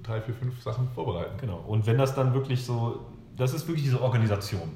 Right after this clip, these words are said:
Speaker 1: Ja.
Speaker 2: Im Vorfeld Organisation und Struktur, äh, finde ich sehr, sehr, sehr gut, ne?
Speaker 1: Mhm.
Speaker 2: Ähm, als Beispiel, äh, möchte ich da senden, wir hatten hier,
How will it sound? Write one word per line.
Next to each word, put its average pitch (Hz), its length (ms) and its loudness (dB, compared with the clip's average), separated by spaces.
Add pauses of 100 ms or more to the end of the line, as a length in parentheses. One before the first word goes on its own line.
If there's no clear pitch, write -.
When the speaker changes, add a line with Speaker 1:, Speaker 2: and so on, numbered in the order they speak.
Speaker 1:
Ja. 104 120 0
Speaker 2:
Im 104 120 2
Vorfeld 147 480 0
Organisation 117 680 0
und 107 120 -2
Struktur, 156 540 -2 (600)
äh, 113 260 8
finde 113 300 4
ich - 160 -8 (140)
sehr, 104 560 4
sehr, 92 160 -2
sehr 85 200 -6
gut, - 360 -16 (100)
ne? 110 160 2
Speaker 1:
Mhm. 95 80 -2 (500)
Speaker 2:
Ähm, 123 520 2 (100)
als 117 160 0
Beispiel, 165 840 2
äh, 127 40 -2
möchte 131 220 0
ich 123 60 -4
da 117 100 2
senden, 117 240 2
wir 110 80 4
hatten 120 180 0
hier, 113 300 6